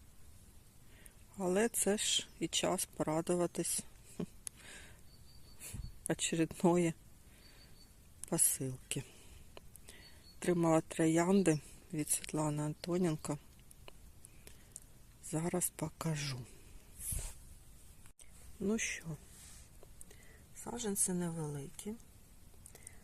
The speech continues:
але Світлана попереджала про це. І ми домовились, що я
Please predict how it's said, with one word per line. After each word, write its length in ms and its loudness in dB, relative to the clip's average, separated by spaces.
але 260 0
Світлана 760 -4
попереджала 760 -6
про 260 -8
це. 320 -2
І 340 2
ми 100 -4
домовились, 960 -4
що 440 -8
я 360 -4